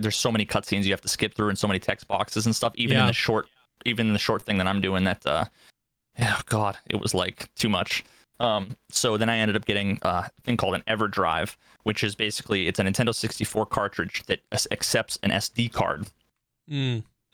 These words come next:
Speaker 1: And so you can put, like, roms, like emulator
Speaker 2: Yeah, yeah,
Speaker 1: roms,
Speaker 2: yeah.
Speaker 1: on the card. Now, I only did this with games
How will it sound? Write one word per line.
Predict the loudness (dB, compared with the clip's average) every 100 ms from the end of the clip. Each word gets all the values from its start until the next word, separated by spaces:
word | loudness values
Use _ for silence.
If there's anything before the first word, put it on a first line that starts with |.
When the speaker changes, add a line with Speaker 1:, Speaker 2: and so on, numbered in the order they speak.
| -2
Speaker 1:
And | 0 0 -2 -2
so | 0
you | 0
can | -2
put, | -2 0 0 -2 -2
like, | -2 2
roms, | 2 4 4 2 0
like | 0 0
emulator | 0 2 2 4 4
Speaker 2:
Yeah, | 4 4
yeah, | 4
Speaker 1:
roms, | 2 2
Speaker 2:
yeah. | -2 -2 0
Speaker 1:
on | 0 2
the | 0
card. | 0 2 0 -2 _ -4
Now, | -2 0 0
I | 0
only | 2 0
did | 0 0
this | 0 -2
with | -4 -2
games | 0 0 0 -2